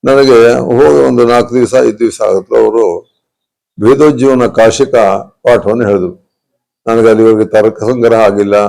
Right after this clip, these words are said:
ಕಾವ್ಯಪಾಠ ಆಗಿಲ್ಲ, ಏನೇನೂ ಆಗಿಲ್ಲ. ವೇದೋಜ್ಜೀವನ ಕಾಶಿಕ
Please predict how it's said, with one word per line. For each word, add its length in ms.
ಕಾವ್ಯಪಾಠ 720
ಆಗಿಲ್ಲ, 340
ಏನೇನೂ 520
ಆಗಿಲ್ಲ. 340
ವೇದೋಜ್ಜೀವನ 560
ಕಾಶಿಕ 420